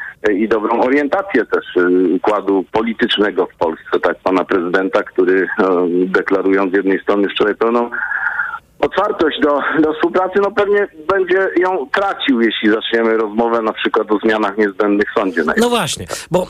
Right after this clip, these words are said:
Speaker 2: mm, wydaje mi się, panie przewodniczący, że tą praprzyczyną, em, naszych kłopotów z praworządnością jest jednak upolityczniona K R S. A tutaj
Speaker 1: Tak.
Speaker 2: prezydent w swoim orędziu,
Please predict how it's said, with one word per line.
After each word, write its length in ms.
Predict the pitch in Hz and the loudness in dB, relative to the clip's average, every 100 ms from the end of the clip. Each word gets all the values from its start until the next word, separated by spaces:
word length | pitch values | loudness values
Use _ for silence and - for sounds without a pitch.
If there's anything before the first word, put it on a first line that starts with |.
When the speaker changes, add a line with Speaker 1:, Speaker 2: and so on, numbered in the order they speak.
| 202 | 0
Speaker 2:
mm, 340 | 170 165 156 143 | 2 2 0 0
wydaje 340 | 131 170 185 | 0 2 2
mi 80 | 180 | 0
się, 100 | 156 | 0
panie 160 | 160 | 0
przewodniczący, 640 | 139 160 151 143 160 165 165 | 2 0 0 0 0 0 0
że 320 | 131 143 139 - - | 2 0 -2 -8 -4
tą 180 | 131 123 | -2 0
praprzyczyną, 840 | 170 135 170 - 190 151 98 92 - - | -4 -2 -2 0 0 2 -2 -6 -10 -4
em, 540 | 117 113 120 117 123 | -2 0 -2 -2 0
naszych 280 | 120 - 139 | 0 0 0
kłopotów 520 | 127 110 127 123 113 | 0 2 0 0 -4
z 140 | - | -4
praworządnością 1040 | - 117 110 113 117 110 104 104 - 120 123 | -2 -2 0 0 0 2 0 0 0 0 2
jest 420 | 120 113 113 - - - - 123 | 2 2 0 -4 -12 -14 -6 -2
jednak 400 | 110 117 117 135 | 0 0 -2 -2
upolityczniona 720 | 120 123 - 120 127 113 113 | 0 -2 -2 -2 0 0 0
K 140 | - | 0
R 200 | 113 123 | 0 2
S. 420 | 135 98 - - - - - - | 2 -2 -6 -10 -12 -10 -10 -4
A 100 | 107 | -2
tutaj 600 | - 180 220 - 117 - | 0 0 0 -2 -4 -6
Speaker 1:
Tak. 140 | - - | -8 -2
Speaker 2:
prezydent 680 | 127 143 127 117 120 120 | 0 0 -2 -2 -2 -2
w 100 | - | -4
swoim 440 | - - 135 131 123 | -6 -2 0 2 0
orędziu, 520 | 123 139 131 127 | 0 2 2 2